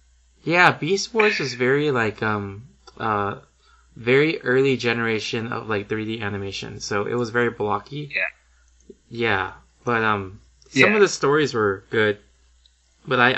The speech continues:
Speaker 1: I didn't like
Speaker 2: Yeah,
Speaker 1: the
Speaker 2: story's
Speaker 1: animation.
Speaker 2: good.
Speaker 1: Yeah, stories are good, but the animation was so, like, like, uh, I would say low frame rate. <laughs> Like, like, if you're,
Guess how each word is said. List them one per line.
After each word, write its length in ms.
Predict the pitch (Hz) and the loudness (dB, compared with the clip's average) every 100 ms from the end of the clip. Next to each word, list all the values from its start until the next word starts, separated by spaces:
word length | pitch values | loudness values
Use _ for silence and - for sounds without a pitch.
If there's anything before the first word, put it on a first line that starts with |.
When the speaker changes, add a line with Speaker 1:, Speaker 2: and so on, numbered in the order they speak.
| 127 | 4
Speaker 1:
I 20 | |
didn't 200 | 139 139 | 4 4
like 120 | 120 | 8
Speaker 2:
Yeah, 180 | 151 165 | 10 10
Speaker 1:
the 60 | 104 | 10
Speaker 2:
story's 300 | 135 165 - | 4 6 6
Speaker 1:
animation. 220 | 101 98 _ _ _ _ - _ - | 4 0 _ _ _ _ -20 _ 2
Speaker 2:
good. 60 | |
Speaker 1:
Yeah, 180 | 127 101 - | 4 4 -4
stories 380 | - 156 180 165 | -6 2 4 2
are 40 | 139 | 2
good, 180 | 135 | 0
but 80 | 123 | 0
the 100 | 120 | -2
animation 380 | 131 135 127 127 | -2 0 -2 -4
was 120 | 104 | -6
so, 200 | - 120 | -2 -2
like, 240 | 110 104 - - _ _ - | 0 -4 -6 -20 _ _ -4
like, 260 | 110 - | -4 -2
uh, 380 | 107 98 95 98 - _ - | 0 0 -2 -6 -12 _ -6
I 300 | 123 - 123 | -2 2 2
would 120 | 123 | 2
say 160 | 123 104 | 0 0
low 200 | 110 110 | 0 -2
frame 300 | 110 107 120 | -4 -4 -2
rate. 220 | 120 - _ _ _ _ | -4 -6 _ _ _ _
<laughs> 400 | _ _ _ - | _ _ _ -2
Like, 280 | 110 - 156 - - - - - | -2 0 -2 -4 -8 -20 -16 -8
like, 180 | 107 - | -6 -2
if 80 | 110 | 4
you're, 200 | 123 | 4